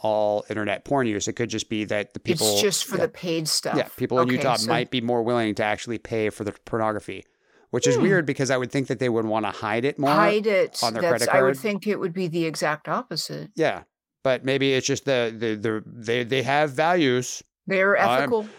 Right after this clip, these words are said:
Speaker 1: I'm gonna engage in this sin, but I'm gonna pay. I'm gonna pay
Speaker 2: Okay.
Speaker 1: my fair share to engage in this sin. So
Speaker 2: Huh.
Speaker 1: kudos to you, people of Utah.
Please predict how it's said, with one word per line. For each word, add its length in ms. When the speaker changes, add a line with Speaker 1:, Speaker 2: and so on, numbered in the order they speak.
Speaker 1:
I'm 440
gonna 240
engage 640
in 100
this 160
sin, 600
but 120
I'm 140
gonna 160
pay. 560
I'm 80
gonna 180
pay 160
Speaker 2:
Okay. 80
Speaker 1:
my 180
fair 360
share 420
to 140
engage 400
in 100
this 180
sin. 440
So 180
Speaker 2:
Huh. 140
Speaker 1:
kudos 320
to 100
you, 160
people 260
of 140
Utah. 500